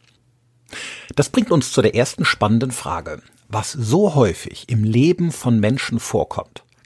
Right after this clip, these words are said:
kann nicht vollkommen sinnlos sein. Aber welchen Sinn soll die Liebe haben? Also Fortpflanzung kann schon mal nicht sein.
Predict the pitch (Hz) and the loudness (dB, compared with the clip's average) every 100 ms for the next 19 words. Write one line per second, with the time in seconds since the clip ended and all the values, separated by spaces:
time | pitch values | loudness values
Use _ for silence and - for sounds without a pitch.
0 | _ - 120 160 98 127 - - - 90 | _ 2 2 2 2 2 0 -8 -2 -2
1 | - 113 131 135 117 143 110 - - - | -2 -2 2 4 6 6 4 0 -8 -8
2 | - - _ _ _ - - - - - | -8 -16 _ _ _ -20 -18 -20 -20 -20
3 | _ _ _ - 92 85 80 _ _ 98 | _ _ _ -4 -2 -4 -8 _ _ -4
4 | 101 - 101 98 107 104 98 95 90 85 | -4 0 -2 2 4 4 2 -4 -4 -6
5 | 90 87 131 214 226 - _ _ _ _ | -6 -4 -4 -2 -2 -4 _ _ _ _
6 | - 95 92 - 127 180 - 175 175 170 | -10 -6 -6 2 4 4 0 -2 0 -2
7 | 143 147 - 143 123 110 - - 73 - | -2 -2 0 4 6 6 2 -6 -6 -8